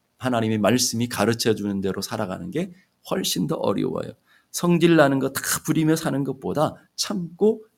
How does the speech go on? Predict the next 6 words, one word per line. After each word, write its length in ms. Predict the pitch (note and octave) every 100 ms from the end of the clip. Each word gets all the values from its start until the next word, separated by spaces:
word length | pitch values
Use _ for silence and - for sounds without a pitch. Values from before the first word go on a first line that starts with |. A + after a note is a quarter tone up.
| -
인내해야 560 | B2+ C3 C#3 C#3 B2
되는 260 | G#2+ G2 F#2+
것이 340 | F#2+ F#2+ G#3 - _ -
훨씬 440 | A#3 A#3+ - G#3+ G#3
더 120 | G#3
힘들어요. 720 | - G3 F3+ - - - -